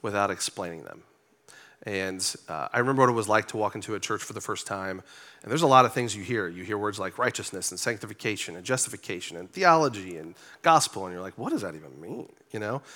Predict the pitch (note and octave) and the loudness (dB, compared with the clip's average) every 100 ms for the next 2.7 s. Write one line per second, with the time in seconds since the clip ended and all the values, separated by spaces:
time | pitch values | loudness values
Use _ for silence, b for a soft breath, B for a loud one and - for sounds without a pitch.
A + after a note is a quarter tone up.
0 | B - A2 - C3 C#3 - A2 A#2 A2 | B -8 -4 2 2 2 -2 -2 -2 -2
1 | G#2+ G#2 G2+ G2 G#2+ C3+ B B B B | -2 -2 -2 -2 -4 -8 B B B B
2 | B B - G#2 A#2 G#2+ G#2 | B B -6 0 4 4 2